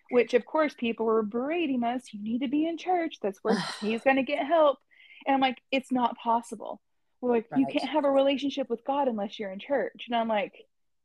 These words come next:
Speaker 2: Oh,
Speaker 1: "But I
Speaker 2: dear.
Speaker 1: am."
Speaker 2: Mm.
Speaker 1: And that, and that was it. It's like, I realized, um,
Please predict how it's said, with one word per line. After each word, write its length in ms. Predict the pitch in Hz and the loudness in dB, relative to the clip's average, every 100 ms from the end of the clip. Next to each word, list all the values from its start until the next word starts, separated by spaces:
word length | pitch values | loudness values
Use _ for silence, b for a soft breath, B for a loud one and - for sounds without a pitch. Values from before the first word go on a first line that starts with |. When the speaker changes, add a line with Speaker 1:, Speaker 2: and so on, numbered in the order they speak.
| _ _ _ - - - | _ _ _ -20 -6 2
Speaker 2:
Oh, 120 | 220 | 4
Speaker 1:
"But 20 | |
I 60 | 165 | 4
Speaker 2:
dear. 160 | 135 190 277 | 2 2 2
Speaker 1:
am." 360 | 320 175 147 190 - _ _ _ _ _ _ _ _ - | 4 2 0 -6 -16 _ _ _ _ _ _ _ _ -6
Speaker 2:
Mm. 260 | 156 143 262 | -4 0 2
Speaker 1:
And 100 | 277 | 4
that, 180 | 294 - | 2 0
and 160 | 277 294 | 0 2
that 140 | 294 | 2
was 160 | 277 269 | 0 0
it. 120 | 277 | -2
It's 120 | 233 | -2
like, 120 | 240 240 | -4 -2
I 80 | 240 | -2
realized, 800 | 240 233 262 339 254 208 208 _ _ _ _ _ _ _ _ - | -2 -4 -4 -4 -4 -4 -8 _ _ _ _ _ _ _ _ -2
um, 500 | 233 220 208 202 | 2 2 0 -4